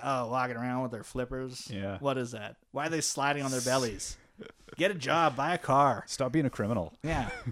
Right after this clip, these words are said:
Speaker 2: <laughs> Stupid penguins always stealing stuff.
Speaker 1: Stealing fish.
Speaker 2: They move in.
Speaker 1: You know
Speaker 2: Take
Speaker 1: what?
Speaker 2: your jobs.
Speaker 1: Penguins are the disease.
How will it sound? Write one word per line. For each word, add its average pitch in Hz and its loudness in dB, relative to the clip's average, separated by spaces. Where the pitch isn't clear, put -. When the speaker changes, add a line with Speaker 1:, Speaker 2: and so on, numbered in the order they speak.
Speaker 2:
<laughs> - -16
Stupid - -4
penguins 113 2
always 98 4
stealing 107 4
stuff. 135 6
Speaker 1:
Stealing 110 -6
fish. - -8
Speaker 2:
They 107 0
move 107 2
in. 113 4
Speaker 1:
You 151 0
know 180 2
Speaker 2:
Take 180 6
Speaker 1:
what? 190 0
Speaker 2:
your 98 0
jobs. 104 6
Speaker 1:
Penguins 190 10
are 165 4
the 143 0
disease. 131 0